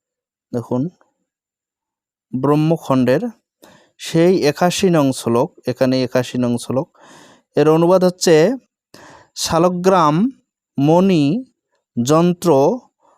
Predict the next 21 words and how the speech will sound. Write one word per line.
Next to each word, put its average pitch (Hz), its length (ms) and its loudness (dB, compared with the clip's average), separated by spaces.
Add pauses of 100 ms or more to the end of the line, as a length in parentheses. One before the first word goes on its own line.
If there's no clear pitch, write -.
(360)
প্রতিমা, 180 640 2 (1200)
প্রতিমা 185 520 2 (680)
জল 165 580 2 (360)
স্থল 107 520 -2 (380)
গোপৃষ্ঠ 185 680 0 (300)
গুরু 196 360 2
অথবা 165 320 2
ব্রাহ্মণ 120 640 0 (880)
এই 190 220 4
সমস্তই 196 840 2
হরিপূজার 185 800 0
প্রশস্ত 170 580 -4
আধার।" 123 600 0 (520)
যেগুলো 175 380 2
হচ্ছে 208 240 0
হরিপূজার 170 600 2
জন্য 180 240 0
প্রশস্ত 202 600 -4
আধার, 131 380 0
এগুলো 160 280 0
হচ্ছে 220 320 0